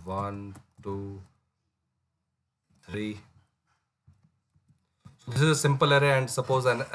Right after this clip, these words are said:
I have another array. So suppose I want to print it console.log num one. And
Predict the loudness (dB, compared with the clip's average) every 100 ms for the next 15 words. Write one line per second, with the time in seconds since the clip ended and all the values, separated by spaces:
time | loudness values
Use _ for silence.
0 | -6 -2 -2 -2 -2 -2 0 0 -2 -6
1 | -12 _ _ -20 _ _ _ _ _ _
2 | -18 -16 -8 0 2 4 2 2 0 -2
3 | -4 -2 -2 -4 -2 -2 -2 -2 -2 0
4 | -2 -2 -4 -2 -2 -4 -8 -14 -12 -10
5 | -12 -16 -18 -18 -14 -8 -6 -6 -8 -12
6 | -16 -10 -8 -6 -8 -10 -20 -20 _ -20
7 | -20 _ _ _ _ _ _ _ _ _
8 | _ _ _ _ -16 -14 -12 -14